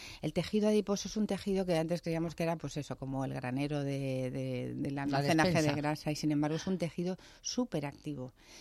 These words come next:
Speaker 1: que segrega multitud de sustancias. Algunas de ellas, eh, en general, la mayoría, son un grupo que, que llamamos citoquinas.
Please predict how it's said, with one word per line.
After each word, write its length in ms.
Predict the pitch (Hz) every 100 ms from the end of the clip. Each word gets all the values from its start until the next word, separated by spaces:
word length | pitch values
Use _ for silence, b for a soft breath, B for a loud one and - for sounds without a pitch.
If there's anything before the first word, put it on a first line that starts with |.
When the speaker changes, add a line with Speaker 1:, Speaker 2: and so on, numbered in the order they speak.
| B
Speaker 1:
que 200 | - 160
segrega 420 | - 156 165 185
multitud 640 | 196 175 165 - 160 180 175
de 80 |
sustancias. 680 | - 147 - 139 139 139 135
Algunas 380 | 147 175 196 196
de 140 | 202
ellas, 420 | 214 214 262 - - - -
eh, 260 | 147 147
en 120 | 170 165
general, 460 | 165 175 208 226 -
la 180 | - 156
mayoría, 640 | 151 143 151 156 220 233 285
son 180 | - 185
un 100 | 180
grupo 200 | 190 185
que, 140 | 190 175
que 80 | -
llamamos 460 | 160 170 185 202 -
citoquinas. 840 | - 147 135 120 131 117 113 -